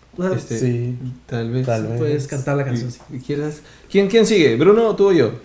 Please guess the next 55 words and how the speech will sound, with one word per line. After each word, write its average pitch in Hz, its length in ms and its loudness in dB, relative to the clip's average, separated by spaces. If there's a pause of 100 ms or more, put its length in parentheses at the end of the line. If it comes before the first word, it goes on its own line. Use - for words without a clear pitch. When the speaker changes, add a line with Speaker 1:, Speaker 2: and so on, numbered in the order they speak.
(120)
Speaker 3:
Eh, 147 140 4
Speaker 2:
Como 147 100 4
Speaker 3:
creo - 0 -
que 208 160 8
Speaker 2:
quieras. 233 140 8
Speaker 3:
tú, 170 200 6
porque 123 580 4
Speaker 2:
¿Quieres 180 200 2
cerrar 160 320 6
como 160 180 0
que 131 160 0
bonito? 131 500 0
Speaker 3:
me 160 140 2
gusta, 165 260 2
me 180 120 2
gustaría 190 320 6
cerrar, 202 420 8 (100)
sí, 160 380 8 (240)
y, 135 240 -2
este 123 880 4
Speaker 2:
A 117 40 8 (160)
mí, 120 40 4
a - 40 2
mí 185 100 6
también 220 240 4
me 208 40 4
ha 185 40 4
gustado. 131 480 2 (240)
Speaker 3:
Sí, 208 200 10
yo 180 120 10
sé, 165 80 4
Speaker 2:
Ya, 113 60 0
Speaker 3:
pero - 120 -12
Speaker 2:
pero 147 220 12
está 139 140 8
bien, 165 180 6
a 147 40 6
ti 143 80 2
Speaker 3:
me 151 60 8
Speaker 2:
te 143 60 8
ha 180 40 12
Speaker 3:
gustaría 180 300 10
Speaker 2:
gustado 170 80 8
Speaker 3:
cerrar 143 160 8
Speaker 2:
mucho 120 60 4
Speaker 3:
esta - 0 -
vez. - 260 -4 (300)
Speaker 2:
más. 110 80 -6
Ya, 113 100 2
está 107 160 -2
bien. 107 200 0 (420)
Este, 143 400 4
bueno, 170 420 6
en 175 220 2
realidad, 180 560 6